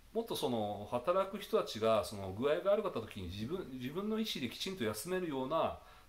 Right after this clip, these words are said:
あ、働く仕組みをこう国が作っていかなきゃいけないと、制度的にやっていかなきゃいけない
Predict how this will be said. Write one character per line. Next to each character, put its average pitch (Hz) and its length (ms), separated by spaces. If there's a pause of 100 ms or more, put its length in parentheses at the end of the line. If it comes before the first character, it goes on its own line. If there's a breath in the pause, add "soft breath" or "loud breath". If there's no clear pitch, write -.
あ、 123 120
働 143 440
く 143 220
仕 - 140
組 147 220
み 175 40
を 156 120
こ 101 280
う - 20
国 123 200
が 135 120
作 - 180
っ - 20
て 170 160
い - 20
か 107 80
な 95 120
き 82 80
ゃ - 20
い 80 80
け 87 80
な 80 60
い 78 140
と、 73 140
制 - 140
度 143 140
的 160 160
に 147 80
や 127 100
っ 123 80
て - 80
い - 20
か 240 80
な 233 100
き 196 60
ゃ - 40
い - 40
け - 80
な 90 80
い 85 80